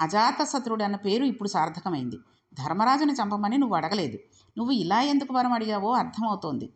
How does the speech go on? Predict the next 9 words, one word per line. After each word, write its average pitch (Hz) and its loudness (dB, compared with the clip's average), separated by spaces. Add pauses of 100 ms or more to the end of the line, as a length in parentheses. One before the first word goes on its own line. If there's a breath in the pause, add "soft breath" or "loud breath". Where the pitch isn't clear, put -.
(340 soft breath)
తీసుకుని 302 0
వచ్చిన 247 -2 (220)
తర్వాత 208 0 (180)
చూసావా, 220 -2 (140)
యుద్ధం 165 -2
యుద్ధం 214 -2
అన్నావు, 202 0
నిన్ను 233 2
బంధించాము, 202 -2